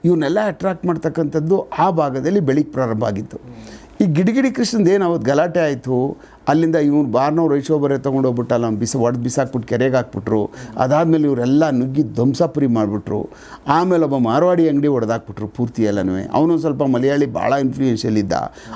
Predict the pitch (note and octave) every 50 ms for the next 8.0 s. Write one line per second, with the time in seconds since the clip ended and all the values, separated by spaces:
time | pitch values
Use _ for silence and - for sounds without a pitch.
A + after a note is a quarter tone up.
0 | - - - C3+ D#3+ E3 D#3 A#2+ A2+ B2+ D3 D#3 E3+ F#3 F#3+ F3 - E3+ E3 E3
1 | D#3 C3 C3 D3 D3+ C#3 D3 D3 C3+ C#3 D3 C#3 C#3 C#3+ C3 C3+ C#3 C#3+ C#3 B2
2 | - C3+ C3+ C3+ C3 B2 C3+ C3 B2 A#2+ A#2+ A#2 - - A#2 A#2 C3 C3+ C3+ B2
3 | - - A#2 G#2+ - A#2+ G#2+ F#2 F#2+ D#2+ E2 F2 - - - - - - - -
4 | - - - E3 G3+ A3 A#3 G3+ E3 C#3+ D#3 F#3 G#3+ A3 F3 A3 G#3+ G#3+ G#3 G3+
5 | F#3 E3+ D#3+ E3 E3 D#3 D#3 D#3+ C3+ G#2+ A#2+ A#2+ C3+ B2+ D#3 D3+ C#3 A#2+ A#2 A2+
6 | G#2+ G2 G2+ - - - G3 F3+ G3+ G#3 F#3+ - - C3+ B2+ - - D3 D#3+ D#3+
7 | E3 D#3+ A#3 A#3+ A#3 G#3 E3 D#3 B2+ - B2 A#2 F#2+ - - G1+ - - - -